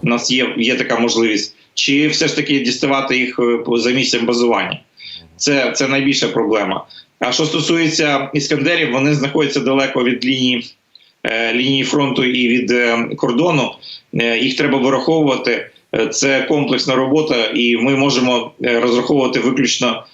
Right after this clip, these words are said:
на, е, наші, е, на наші дрони, тому що, е, на, на, наразі атакамси, е, не дозволено використовувати по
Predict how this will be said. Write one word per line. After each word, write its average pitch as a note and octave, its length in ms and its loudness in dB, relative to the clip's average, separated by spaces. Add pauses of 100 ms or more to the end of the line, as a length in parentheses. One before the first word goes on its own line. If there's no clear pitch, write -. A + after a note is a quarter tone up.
(160)
на, A#2 560 0
е, A2+ 260 0
наші, B2+ 540 -2 (420)
е, A2+ 380 0
на B2+ 140 2
наші C3+ 280 0
дрони, D3+ 340 2
тому C3 240 0
що, A#2+ 440 0
е, A#2 260 2 (180)
на, A#2+ 340 0
на, B2 160 2
наразі C3+ 560 0 (180)
атакамси, C3+ 760 0 (100)
е, A2+ 180 0
не A#2+ 120 2
дозволено B2 460 2
використовувати G#2 640 0
по G#2+ 340 2